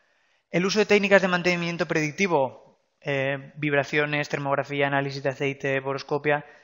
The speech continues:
son la evolución a estas técnicas de mantenimiento predictivo y si somos capaces de medir tendencias siempre ofrecerá mejor información que medidas puntuales espaciadas en el tiempo.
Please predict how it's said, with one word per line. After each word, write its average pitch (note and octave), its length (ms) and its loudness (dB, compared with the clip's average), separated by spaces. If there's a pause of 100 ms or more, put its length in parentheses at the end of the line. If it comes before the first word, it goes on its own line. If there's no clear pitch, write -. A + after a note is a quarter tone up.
son F3 200 4
la D#3+ 60 8
evolución D3 400 0
a D#3 40 0
estas - 240 -4
técnicas D3+ 300 -4
de D3+ 80 -8
mantenimiento D3 520 -6
predictivo D3 600 -4 (520)
y F#3+ 260 -6
si D3+ 440 -2
somos D#3 280 -2
capaces E3 360 2
de D#3+ 80 0
medir D3+ 280 -2
tendencias D#3 500 -2
siempre D3 260 -4
ofrecerá C#3+ 640 0 (360)
mejor D#3+ 360 2
información D#3 480 -2
que D#3+ 80 2
medidas C#3 300 -2
puntuales C#3+ 480 4
espaciadas C#3+ 520 0
en D3 60 -4
el D3 120 -4
tiempo. G3+ 600 0